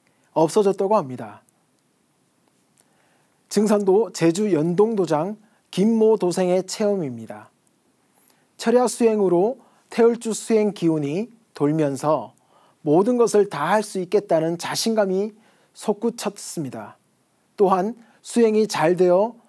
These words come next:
잠을 자지 않아도 피곤하지 않았다고 합니다. 몸에 막혀있던 기혈이 뚫리면서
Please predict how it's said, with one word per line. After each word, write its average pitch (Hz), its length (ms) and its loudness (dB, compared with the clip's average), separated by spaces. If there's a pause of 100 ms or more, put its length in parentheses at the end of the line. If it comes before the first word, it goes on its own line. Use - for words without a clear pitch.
(220)
잠을 220 360 2
자지 202 300 0
않아도 165 680 0 (260)
피곤하지 247 600 0
않았다고 180 500 -2
합니다. 127 440 -8 (760)
몸에 208 320 4
막혀있던 185 960 0 (280)
기혈이 190 600 0
뚫리면서 180 840 -2